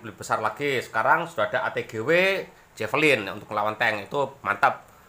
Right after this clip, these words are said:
Sedangkan kalau ini untuk nembak leopard ya, yang di dalam leopard masih bisa ketawa-ketawa ya. Nggak mempan kalau dipakai buat nembak leopard, tapi kalau kendaraan rampur sedang sampai ringan, ya diajar ini babak belur juga, karena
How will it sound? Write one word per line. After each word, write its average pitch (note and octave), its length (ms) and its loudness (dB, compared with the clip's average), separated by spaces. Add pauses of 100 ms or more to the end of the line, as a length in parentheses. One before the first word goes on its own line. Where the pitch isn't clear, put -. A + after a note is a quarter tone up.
(140)
Sedangkan A2 320 -2
kalau A#2 160 -2
ini C#3 160 2
untuk F3 160 -2
nembak C3+ 480 4
leopard C#3 400 0
ya, C3 320 4
yang B2 160 -4
di A2+ 80 -4
dalam B2 160 2
leopard B2 400 0
masih B2 240 -6
bisa A#2 480 2
ketawa-ketawa C3 640 4
ya. C3+ 240 2 (560)
Nggak A#2+ 100 4
mempan D#3 380 4
kalau D3 80 0
dipakai C#3 240 0
buat C3+ 160 -2
nembak B2 160 -4
leopard, D#3 320 0
tapi F3 160 -8
kalau C3+ 560 0 (320)
kendaraan A#2 240 -2
rampur B2+ 640 0
sedang C3 400 0
sampai B2 320 -4
ringan, D3+ 320 0 (640)
ya G2+ 160 2
diajar A2+ 320 2
ini D#3+ 320 0
babak G#2 320 -4
belur G#2+ 160 -4
juga, B2+ 400 2
karena C3 480 0